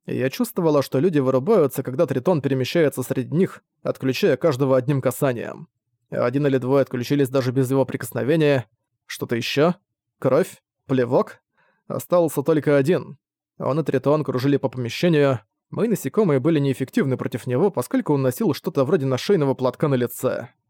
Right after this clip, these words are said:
Нет, погодите-ка. Там был ещё один человек позади Тритона.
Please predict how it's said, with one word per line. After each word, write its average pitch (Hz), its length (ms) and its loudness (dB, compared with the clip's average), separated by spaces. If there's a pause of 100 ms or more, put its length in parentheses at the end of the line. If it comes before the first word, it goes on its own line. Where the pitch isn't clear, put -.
(400)
Нет, 131 220 -4
погодите-ка. 135 720 -4 (480)
Там 147 260 -2
был 147 160 2
ещё 147 240 2
один 127 200 -2
человек 123 520 0
позади 131 300 -2
Тритона. 151 580 0